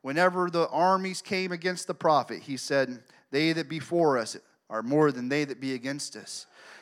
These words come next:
You know, there's an invisible army that we don't always see, and we can't always understand. And we feel like we're surrounded on every side, and there are tents full of enemies.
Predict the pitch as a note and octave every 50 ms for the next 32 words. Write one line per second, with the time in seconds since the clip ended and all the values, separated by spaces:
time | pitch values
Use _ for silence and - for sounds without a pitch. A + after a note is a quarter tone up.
0 | - - C#3+ E3+ F3+ G3 A#3 C4 A#3+ A3 F3 D3+ E3 F3 D#3 F#3 G#3+ A3 G#3 F3+
1 | G#3+ G#3 F3+ F#3+ F3 F3 F3 - - E3+ F3+ F3+ F3 D#3+ C#3 B2 A2 G2+ - _
2 | _ - - - - _ _ - C#3+ C#3+ C3+ C3+ - D3 F#3 G3+ F#3 F#3+ F#3 F#3
3 | F3+ F3+ G3 G3 E3 F3 F#3 F3 E3 - - - F3 D3 B2 G#2+ F#2 E2 - _
4 | _ _ _ - _ - D3 D3 E3 F3+ F3 - - G3 F#3+ F#3 F#3 G3 G3+ F#3+
5 | G3 G3 F3 F3 F#3+ F#3+ F#3 F#3 E3+ - - D3 B2+ A#2 A2+ G#2 - - - -
6 | - _ _ - - - - - C#3+ D#3+ F#3 G3+ G3 - D#3+ G#3+ G#3 G3 G3+ G3+
7 | G3 G3+ G3 G3+ G3 G3 - - F#3 E3 F3 F3+ F#3+ G3 F#3+ F#3 F3 F3+ E3+ E3+
8 | F3+ G3 F3 F#3 F#3 - - - F#3+ F3+ F#3+ F#3+ F#3+ F#3 F3 E3 D#3+ F3 F3 D#3
9 | C#3 C#3 - - - G3+ G3+ G#3 G3 - - - - G3 G3+ F#3+ F#3 E3+ D3 B2+
10 | - E3+ G3 F#3+ D#3+ C3 G#2 F#2 G2+ - - - -